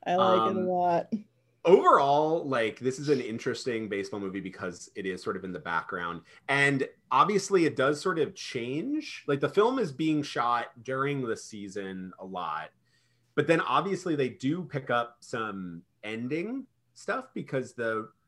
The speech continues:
Speaker 2: Red Sox end up coming back from three oh down against the Yankees. The Yankees, the only team ever to blow a three oh lead still. And, uh, they, then they end up winning the World Series. And of course, Jimmy Fallon <laughs> and,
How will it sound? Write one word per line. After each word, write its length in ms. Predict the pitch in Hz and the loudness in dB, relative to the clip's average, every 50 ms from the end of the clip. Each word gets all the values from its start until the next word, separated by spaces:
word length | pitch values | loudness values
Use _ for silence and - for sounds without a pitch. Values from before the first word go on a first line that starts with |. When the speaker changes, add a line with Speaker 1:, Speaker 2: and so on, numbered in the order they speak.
| _ | _
Speaker 2:
Red 280 | 101 98 101 104 98 95 | -8 -8 -6 -6 -8 -12
Sox 600 | - - 107 95 95 95 90 - - - - - - | -6 -4 -2 -2 0 -2 -2 -4 -10 -20 -20 -20 -16
end 300 | - 90 90 90 87 80 | -12 -12 -10 -10 -10 -8
up 220 | 92 87 87 - _ | -8 -10 -10 -10 _
coming 320 | - - 87 90 92 90 87 | -18 -14 -12 -10 -10 -10 -6
back 400 | - - 95 117 147 156 - - | -2 0 2 2 2 0 -2 -6
from 180 | 156 147 147 143 | -6 -6 -4 -4
three 280 | - 151 156 151 156 | -4 -4 -4 -2 0
oh 240 | 160 160 160 160 160 | 0 0 0 0 -2
down 380 | 156 143 147 143 151 160 165 160 | -2 -2 -2 -2 -2 -4 -4 -4
against 280 | 147 143 143 143 139 | -4 -4 -4 -4 -6
the 80 | - 135 | -8 -6
Yankees. 460 | 127 131 135 151 143 147 160 151 135 | -4 -4 -4 -4 -6 -8 -10 -10 -8
The 60 | 95 | -8
Yankees, 240 | 90 87 - 98 85 | -10 -10 -10 -12 -10
the 60 | 82 | -10
only 160 | 82 90 90 | -10 -10 -10
team 200 | 87 - 98 78 - | -12 -12 -16 -14 -12
ever 200 | 82 87 98 101 | -12 -10 -10 -10
to 100 | - 98 | -10 -12
blow 240 | 78 85 95 101 95 | -12 -10 -8 -8 -8
a 40 | 92 | -10
three 240 | _ - 98 98 101 | _ -12 -12 -10 -10
oh 60 | 98 | -10
lead 340 | 92 95 101 107 123 131 135 _ _ - _ _ | -10 -12 -12 -12 -12 -12 -14 _ _ -20 _ _
still. 360 | _ - - 78 78 82 - _ _ _ _ _ _ _ _ | _ -16 -10 -8 -8 -8 -8 _ _ _ _ _ _ _ _
And, 380 | 113 110 107 104 98 101 95 104 | -4 -4 -2 -2 -4 -6 -6 -4
uh, 640 | 104 101 98 95 95 95 95 95 98 95 92 92 92 - - - _ _ 104 98 92 | -2 0 0 0 0 0 -2 -2 -4 -4 -4 -6 -8 -10 -14 -18 _ _ -20 _ _
they, 560 | 110 113 110 113 110 110 107 107 101 107 - - - - - - | 0 0 2 2 0 0 -2 -4 -6 -8 -10 -16 -20 -20 -20 -6
then 260 | 120 131 131 139 139 143 | -2 0 0 0 2 2
they 140 | 147 147 147 | 2 4 4
end 140 | 147 147 156 | 4 4 2
up 120 | 151 143 | 0 0
winning 560 | 127 131 131 131 139 139 139 139 143 139 143 - _ _ _ _ | 0 -2 0 0 0 0 0 -2 -4 -4 -6 -10 _ _ _ _
the 60 | - | -10
World 220 | 117 113 117 113 - | -8 -4 -4 -6 -2
Series. 340 | - 240 277 277 269 240 - | -2 -2 0 0 0 0 0
And 360 | - 147 156 160 165 165 165 | 2 2 2 2 2 2 2
of 220 | 165 156 147 143 - | 2 0 -2 -4 -2
course, 280 | - 151 143 139 135 - | 0 0 0 0 -2 -6
Jimmy 100 | 135 127 | -10 -8
Fallon 400 | - 127 120 123 123 120 127 127 - 117 | -4 -4 -4 -2 -2 -4 -6 -6 -8 -10
<laughs> 120 | - - | -8 -4
and, 280 | 135 131 120 - - | -4 -6 -6 -6 -14